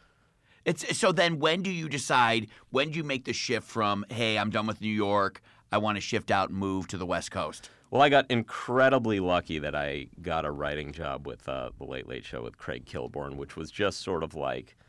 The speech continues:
Speaker 2: a, a, a crazy circumstance of luck meeting preparation, but I wasn't trying to be a writer. Like, I was still trying to do stand-up and failing at it, and I was like,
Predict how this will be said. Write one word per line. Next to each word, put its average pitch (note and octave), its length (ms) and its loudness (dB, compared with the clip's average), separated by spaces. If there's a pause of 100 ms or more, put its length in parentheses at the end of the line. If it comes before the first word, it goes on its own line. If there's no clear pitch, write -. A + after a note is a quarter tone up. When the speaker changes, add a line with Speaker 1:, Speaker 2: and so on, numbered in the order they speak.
(880)
Speaker 2:
a, F#2+ 200 0
a, - 400 -4
a G2 40 0
crazy G2+ 640 2
circumstance E2+ 760 -4
of D#2 120 -6
luck D#2 320 -6
meeting D2 460 -8
preparation, D2+ 920 -6
but E2+ 140 0
I F2 80 2
wasn't G2+ 440 0 (120)
trying G2 500 0
to D2 60 -8
be D#2 120 -6
a C#2+ 60 -4
writer. D#2+ 320 0
Like, B1+ 200 -6
I F#2 40 -4
was F#2 140 -6
still D#3 320 2
trying A2+ 260 0
to F#2 80 0
do F2 140 -2
stand-up G#2+ 520 -2
and G#2+ 280 0 (240)
failing G#2 520 0
at B1+ 160 -6
it, D2 140 -8
and F2+ 100 -6
I G2+ 60 0
was G2 160 -2
like, E2 180 -4